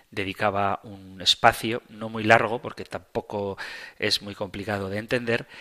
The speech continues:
sobre si el bautismo había de hacerse por inmersión o por aspersión, si era obligatorio introducir el cuerpo entero del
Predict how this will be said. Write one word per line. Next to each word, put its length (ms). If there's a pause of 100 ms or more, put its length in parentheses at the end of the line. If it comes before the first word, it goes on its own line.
(540)
sobre 760
si 760 (100)
el 160
bautismo 680 (220)
había 340
de 140
hacerse 560
por 420 (300)
inmersión 1120 (120)
o 160
por 220 (100)
aspersión, 720
si 160
era 260
obligatorio 1120 (460)
introducir 640
el 140
cuerpo 500
entero 640
del 560